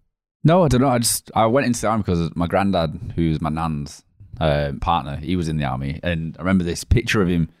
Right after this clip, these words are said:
where he was on the back of, like, a Mog, and he had, like, the French or Swiss Alps or something in the background. And he's just sat there looking like a baller, like, no shirt on, in the army, just doing his thing. And I was like, "That's cool.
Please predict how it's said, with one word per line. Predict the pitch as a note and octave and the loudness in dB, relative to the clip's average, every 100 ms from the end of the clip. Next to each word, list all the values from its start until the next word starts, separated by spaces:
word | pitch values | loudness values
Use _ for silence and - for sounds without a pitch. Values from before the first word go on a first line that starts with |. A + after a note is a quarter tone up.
| _ _ _ | _ _ _
where | D#2+ | -10
he | D#2+ | -8
was | E2+ | -8
on | |
the | F2 | -6
back | E2+ - | -6 -6
of, | F#2+ D#2+ | -8 -4
like, | D#2+ D#2 | -4 -4
a | |
Mog, | D#2+ F2 D#2+ G#2 | -4 -4 -4 -8
and | _ _ _ - | _ _ _ -10
he | |
had, | F#2+ | -8
like, | E2 E2 | -6 -6
the | E2 D#2 _ _ _ _ _ _ _ | -6 -12 _ _ _ _ _ _ _
French | - A2+ - | -4 -2 -4
or | - D2+ | -10 -16
Swiss | - - - G2+ - | -20 -14 -6 -4 -2
Alps | F2+ - | -6 -8
or | G2 | -16
something | - F#2+ D2+ | -10 -8 -8
in | |
the | D#2 | -4
background. | F2 E2+ C#2 D2 D#2 D#2+ _ _ | -4 -4 -8 -12 -14 -18 _ _
And | E2+ | -18
he's | E2+ | -16
just | F2 - | -16 -14
sat | - A2+ | -10 -10
there | - D#2 | -12 -16
looking | D2 - F#2 | -18 -16 -16
like | E2+ | -16
a | E2 | -18
baller, | C#2+ F2+ E2+ D2 F#2+ _ _ _ _ | -12 -12 -12 -16 -20 _ _ _ _
like, | E2 D#2 - _ _ | -14 -14 -16 _ _
no | A#2 A2+ | -10 -10
shirt | - G2+ G2 | -8 -8 -6
on, | F2+ F2+ F2+ _ _ - | -8 -10 -14 _ _ -16
in | G#2+ | -12
the | G#2+ | -8
army, | F2+ F2 E2 | -8 -8 -12
just | D#2+ - _ | -18 -20 _
doing | G#2 G2+ | -12 -10
his | G2+ - | -12 -12
thing. | E2+ E2+ E2+ E2+ | -10 -10 -10 -12
And | - | -2
I | F2 | 0
was | E2+ | 2
like, | E2+ E2+ D#2+ - - _ _ _ | 2 2 2 -2 -12 _ _ _
"That's | E2+ D#2+ - | -2 -2 -2
cool. | - D2+ | -4 -4